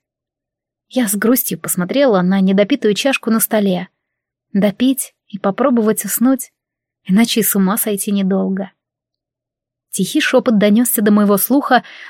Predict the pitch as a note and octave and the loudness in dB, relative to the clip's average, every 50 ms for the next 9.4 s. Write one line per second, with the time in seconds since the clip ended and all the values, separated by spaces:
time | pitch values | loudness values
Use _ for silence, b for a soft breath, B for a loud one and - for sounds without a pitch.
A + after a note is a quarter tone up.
0 | B - G#3 G3 A#3 A#3 G#3 G3 F#3+ B3+ E4 D4+ B3 G#3 G#3 G3 G3 - - B3 | B -2 0 2 2 2 2 2 4 4 4 4 4 4 2 2 2 0 0 0
1 | A3 A3+ A#3 A3+ A#3 A#3 B3 B3 A#3+ - A#3+ A#3 - C4 B3+ B3+ A#3+ B3 G#3+ B3 | 2 4 4 4 4 4 2 0 0 -2 -2 0 0 2 2 2 2 2 2 2
2 | B3+ C4 C4 A#3 B3+ B3 G#3+ F#3+ E3 D#3 - _ _ _ _ _ _ _ _ - | 2 4 4 2 2 2 2 2 0 -2 -6 _ _ _ _ _ _ _ _ -8
3 | E3 E3+ F#3 E3+ D#3+ F#3+ A3 A#3 B3+ A#3+ B3 - - B3 B3+ B3 A#3+ A#3 - - | -4 -2 -2 0 0 0 0 0 0 -2 -4 -2 0 0 2 2 2 0 0 -2
4 | A#3+ A#3+ - - A#3 G#3 F#3+ - B3 B3 C#4 C4+ - F3+ E3 D#3 B B B B | -2 -2 -2 0 0 0 0 -2 -2 -2 -2 0 0 -2 -2 -4 B B B B
5 | B B - F#3+ F3+ F3 G#3+ G#3+ G3 A3 C#4+ - - - A#3+ A#3+ - A#3+ A3 F#3+ | B B -4 -2 0 0 0 0 0 0 0 0 -2 -4 -6 -6 -4 -4 -4 -4
6 | G3 G3+ A#3 C4+ A3+ G#3 G3 - - A3+ G3+ G3+ A#3+ C#4+ C#4 A#3 G#3 G#3 A3 G#3 | -2 -2 -2 -2 -2 -4 -6 -2 0 2 2 4 4 4 4 4 4 4 4 4
7 | A3+ A3+ A#3 B3 C4+ D4+ D#4+ - - A3+ A#3 A#3+ A#3 A#3 B3+ C#4+ C4+ B3+ A#3+ A#3 | 4 4 4 4 4 4 4 2 4 4 4 4 6 4 4 4 4 4 4 2
8 | A#3+ A#3 _ - C4 B3+ A#3+ G#3+ A#3+ A#3 A#3+ A3+ - A#3 A3+ - - - C4+ A#3+ | 2 0 _ 0 2 2 2 4 4 2 2 0 -2 -4 -4 -4 -2 0 0 0
9 | G#3 G3 - - - - - | 0 -2 -4 -8 -10 -12 -16